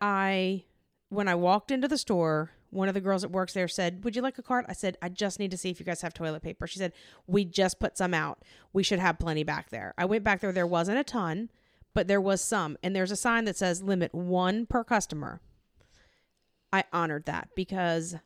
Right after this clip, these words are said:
I'm not, right now, I'm not gonna take the last of something. There was one exception,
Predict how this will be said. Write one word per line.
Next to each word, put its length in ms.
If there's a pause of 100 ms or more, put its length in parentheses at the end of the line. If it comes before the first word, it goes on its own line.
(140)
I'm 280
not, 520 (400)
right 220
now, 320
I'm 320
not 500 (280)
gonna 220
take 560 (520)
the 140
last 360
of 60
something. 320
There 120
was 120
one 320
exception, 600